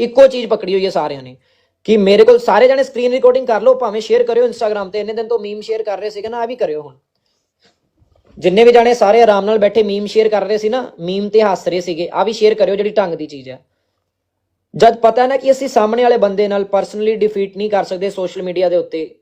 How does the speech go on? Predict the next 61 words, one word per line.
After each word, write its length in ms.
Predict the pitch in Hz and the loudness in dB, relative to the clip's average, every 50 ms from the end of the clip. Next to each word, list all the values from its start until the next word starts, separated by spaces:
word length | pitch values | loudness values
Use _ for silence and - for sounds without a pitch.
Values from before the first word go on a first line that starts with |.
| _ _ 160 | _ _ -10
ਵੀ 60 | 175 | -4
ਪਤਾ 280 | 175 202 196 190 214 | 0 2 2 4 4
ਹੈ 60 | 214 220 | 4 4
ਕਿ 100 | 220 214 | 2 0
ਸਾਹਮਣੇ 300 | 220 196 180 185 196 202 | -2 -2 -2 -2 0 0
ਵਾਲੇ 120 | 196 208 | 0 2
ਬੰਦੇ 240 | 190 185 180 180 190 | 2 0 -2 -2 -2
ਦੀ 100 | 190 196 | -2 0
ਗੱਲ 240 | 170 180 170 170 170 | 0 2 0 0 -2
ਸੁਣੀ 220 | - 165 151 156 | -6 -6 -8 -6
ਜਾਂਦੀ। 200 | 151 170 170 190 | -6 -6 -6 -4
ਮੈਂ 100 | 202 214 | -6 -6
ਕਿਸੇ 240 | 208 208 202 226 214 | -4 -4 -2 0 0
ਦਾ 100 | 233 226 | 0 2
ਨਾਮ 220 | 202 185 180 175 | 2 0 -2 -2
ਨਹੀਂ 100 | 196 214 | -2 0
ਲਊਂਗਾ 260 | 202 190 180 175 180 | 2 2 2 0 -2
ਕਿਉਂਕਿ 220 | 175 208 196 - 226 | -4 -4 -4 -4 -4
ਮੈਨੂੰ 200 | 214 220 226 214 | -4 -4 -4 -4
ਪਤਾ 200 | 208 196 233 226 | -2 0 0 0
ਉਹ 60 | 233 | 0
ਚਾਹ-, 340 | 233 226 202 185 190 190 190 | 0 0 0 2 0 0 -2
ਚਾਹੁੰਦੇ 340 | - 220 202 208 214 240 240 | -4 -4 -4 -4 -4 -4 -4
ਨਹੀਂ 120 | 233 226 | -4 -4
ਕਿ 80 | 220 214 | -6 -6
ਮੈਂ 120 | 208 196 | -6 -6
ਕੋਈ 100 | 202 190 | -6 -6
ਕੰਟਰੋਵਰਸੀ 500 | - 180 170 - 180 175 170 165 170 170 | -6 -6 -6 -4 -4 -4 -4 -6 -8 -6
ਕਰਾਂ 240 | 170 170 156 165 165 | -6 -6 -6 -6 -8
ਕਿਸੇ 220 | - 160 - 160 | -10 -8 -8 -6
ਦਾ 120 | 151 156 151 | -6 -6 -6
ਨਾਮ 240 | 147 135 131 135 | -6 -10 -14 -14
ਲੈ 140 | 135 131 127 | -16 -16 -18
ਕੇ। 160 | 123 - - _ _ _ _ _ _ _ _ _ _ _ _ _ _ _ _ _ _ _ - | -18 -20 -20 _ _ _ _ _ _ _ _ _ _ _ _ _ _ _ _ _ _ _ 4
ਤੇ 320 | 214 208 214 220 233 233 | 6 8 8 8 6 2
ਸਾਹਮਣੇ 320 | 233 233 202 202 220 233 | 0 -2 -6 -6 -4 -4
ਵਾਲੇ 120 | 233 240 240 | -4 -4 -4
ਨੂੰ 100 | 240 220 | -6 -6
ਡਿਫੀਟ 220 | 220 220 226 214 | -6 -6 -6 -6
ਨਹੀਂ 100 | 220 226 | -4 -4
ਕਰ 100 | 240 220 | -4 -4
ਸਕਦੇ। 220 | - 233 214 247 240 | -4 -2 -2 -2 0
ਫਿਰ 160 | 233 240 254 | 2 2 2
ਉਹ 60 | 247 | 2
ਪਤਾ 180 | 247 247 285 277 | 2 2 0 0
ਕੀ 160 | 269 254 247 | 0 -2 -4
ਕਰਦੇ 320 | 240 214 180 190 196 190 | -4 -4 -4 -4 -8 -8
ਆ, 60 | 175 170 - _ _ _ - | -10 -12 -18 _ _ _ -18
ਇੱਕੋ 420 | 233 233 - _ - 269 277 277 | -18 -18 -18 _ 2 4 4 6
ਮੁੱਦਾ 320 | 269 254 247 247 240 233 226 | 4 4 0 0 2 2 2
ਬਾਰ-ਬਾਰ 340 | 226 208 202 190 190 208 196 | 2 0 -2 -2 -4 -4 -4
ਚੱਕ 240 | - 190 170 - | -4 -8 -8 -8
ਲੈਂਦੇ 320 | 175 175 175 175 175 185 190 | -10 -12 -10 -10 -8 -10 -10
ਆ 80 | 190 - _ _ _ - | -10 -12 _ _ _ -16
ਕਿ 80 | 214 | -14
ਇਹ 240 | 226 - - 214 214 | -8 0 4 4 4
ਜੀ 100 | 214 247 | 4 2
ਸਿੱਖੀ 400 | 233 - - 214 214 - - 220 | -4 -8 -8 -8 -8 -8 -6 -2
ਬਦਨਾਮ 440 | 202 208 185 185 175 165 160 156 151 | 0 0 2 0 -2 -4 -6 -8 -10
ਕਰ 160 | 147 135 127 | -12 -14 -14
ਰਿਹਾ। 200 | 131 131 139 139 | -14 -14 -16 -16